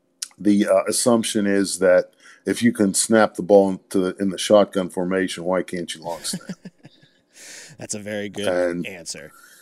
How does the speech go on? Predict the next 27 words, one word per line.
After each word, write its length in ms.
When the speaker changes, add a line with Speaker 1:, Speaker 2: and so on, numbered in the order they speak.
Speaker 1:
and, 460
um, 440
I 160
saw 280
Mike 280
Webster 580
do 160
that 300
poorly 480
a 80
lot 680
Speaker 2:
<laughs> 140
Speaker 1:
towards 280
the 100
end 100
of 60
his 140
career. 340
And 120
Mike 220
Webster 320
is 80
a 60
great, 720
great 640
player 500
center, 640